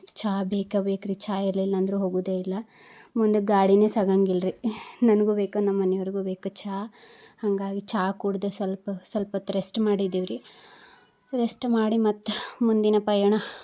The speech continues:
ಸ್ಟಾರ್ಟ್ ಆಯ್ತು ರೀ ನಮ್ದು. ನೋಡ್ರಿ ಎಲ್ಲಿಗೆ ಹೊಂಟೇವಂತ ಹೇಳಿ.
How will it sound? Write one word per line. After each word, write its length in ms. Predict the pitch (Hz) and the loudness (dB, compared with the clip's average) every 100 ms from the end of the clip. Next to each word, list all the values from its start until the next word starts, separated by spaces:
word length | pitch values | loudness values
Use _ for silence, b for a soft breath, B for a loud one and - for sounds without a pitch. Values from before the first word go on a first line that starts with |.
| B | B
ಸ್ಟಾರ್ಟ್ 420 | - - 214 202 | -12 -6 -6 -2
ಆಯ್ತು 220 | 196 190 190 | -4 -2 -2
ರೀ 80 | |
ನಮ್ದು. 460 | 196 196 190 254 269 b b b b b _ _ _ _ _ _ _ _ _ - - - | 0 0 0 -4 -8 b b b b b _ _ _ _ _ _ _ _ _ -20 -16 -2
ನೋಡ್ರಿ 360 | 240 208 202 202 | 2 2 0 -2
ಎಲ್ಲಿಗೆ 320 | 214 202 208 | -2 -2 -2
ಹೊಂಟೇವಂತ 560 | 208 202 202 196 196 - | -2 -2 -4 -6 -6 -6
ಹೇಳಿ. 480 | 202 214 302 - | -6 -6 -10 -16